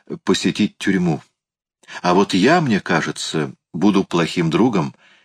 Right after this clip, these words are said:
если не поспешу туда сейчас же». «Эге, мистер Дэвид», сказал он,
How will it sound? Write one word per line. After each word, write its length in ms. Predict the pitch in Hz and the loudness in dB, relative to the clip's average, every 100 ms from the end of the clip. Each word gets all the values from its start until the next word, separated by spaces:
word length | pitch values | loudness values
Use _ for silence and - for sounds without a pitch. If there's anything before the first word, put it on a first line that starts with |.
| _ | _
если 640 | 78 73 107 131 - 135 131 | -2 4 4 4 0 -2 0
не 120 | 120 | 0
поспешу 600 | 113 - 107 92 107 117 | -2 -2 -2 0 2 2
туда 520 | 110 85 87 95 - _ _ _ | 2 2 2 0 -4 _ _ _
сейчас 480 | - 92 - 82 67 | -6 -4 -4 -4 -4
же». 200 | 62 - _ _ _ _ _ _ _ _ _ _ _ _ _ _ _ _ _ _ _ _ _ - | -8 -12 _ _ _ _ _ _ _ _ _ _ _ _ _ _ _ _ _ _ _ _ _ 0
«Эге, 560 | 165 131 110 87 82 | 2 2 2 2 2
мистер 400 | 90 170 - 190 | 2 0 2 2
Дэвид», 420 | 170 127 76 67 - | 4 4 2 -2 -6
сказал 420 | - 90 82 80 | -2 0 2 2
он, 220 | 78 | 2